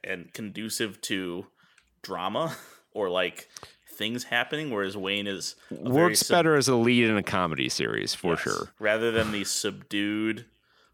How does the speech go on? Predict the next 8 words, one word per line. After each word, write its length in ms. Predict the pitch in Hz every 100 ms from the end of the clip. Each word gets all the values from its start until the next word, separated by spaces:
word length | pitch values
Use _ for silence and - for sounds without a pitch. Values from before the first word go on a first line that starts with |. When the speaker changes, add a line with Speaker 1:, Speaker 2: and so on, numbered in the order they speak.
| -
Speaker 1:
like, 380 | 104 90 80 -
stern, 880 | - - 90 90 92 95 98 101 107 _ _ _ _ _ -
um, 560 | 92 90 90 90 90 82
sterner 460 | - - 92 95 95
character 500 | - 92 92 101 95
of 140 | 87
Wayne, 480 | 87 82 85 90 107 _ _ _ _
whose 320 | 98 92 -